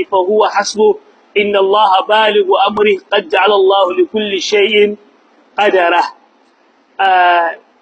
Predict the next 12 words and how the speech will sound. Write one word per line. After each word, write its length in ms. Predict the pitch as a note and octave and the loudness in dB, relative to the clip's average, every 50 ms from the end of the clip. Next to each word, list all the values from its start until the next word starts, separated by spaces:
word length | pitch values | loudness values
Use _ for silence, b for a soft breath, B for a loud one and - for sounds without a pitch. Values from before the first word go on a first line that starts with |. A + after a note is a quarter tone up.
| _ _ _ _ _ _ _ _ _ _ - | _ _ _ _ _ _ _ _ _ _ -2
ba 80 | - | 0
shakka, 560 | C4 - B3+ A#3+ - B3 A#3+ A3 G#3+ G#3+ E4 - | 0 2 0 -2 0 0 0 2 2 0 0 -2
duk 160 | C4 B3+ - | -6 -6 -4
wanda 300 | B3+ B3 C4 C4+ C4 B3+ | -2 0 2 2 2 2
ya 60 | A3+ A3 | 2 0
ji 40 | A#3 | -2
tsoron 320 | - - F#3+ G3+ G#3 A3 A3+ G#3+ | -6 -6 -4 -2 -2 -2 -2 -2
Allah 240 | G#3 A#3 A3+ G#3+ F#3+ | -2 0 0 0 -2
cikin 320 | - G3 F#3+ - A3 A#3 - | -2 -6 -8 -6 -6 -6 -4
al'amari 560 | - F#3+ G3+ G3 G3 G#3 G#3 G3+ G3 G3+ G3 | -2 -2 -2 0 0 0 2 2 2 2 0
na 160 | G3+ G3+ G3 | 0 0 0
rayuwa, 480 | F#3+ F3+ E3+ E3 - F#3 F3 F3+ F3+ | 2 2 0 0 -2 0 0 2 2